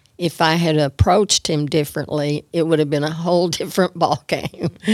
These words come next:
You know, it would have ended up us going to bed upset with each other, you know. But, uh,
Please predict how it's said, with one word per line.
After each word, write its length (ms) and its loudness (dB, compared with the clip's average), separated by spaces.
You 120 2
know, 240 2
it 60 -2
would 120 2
have 140 4
ended 320 2
up 280 2
us 200 0
going 300 0
to 60 -8
bed 460 0
upset 560 0
with 140 -2
each 240 -2
other, 320 -2
you 160 -4
know. 240 -6
But, 340 -4
uh, 200 -2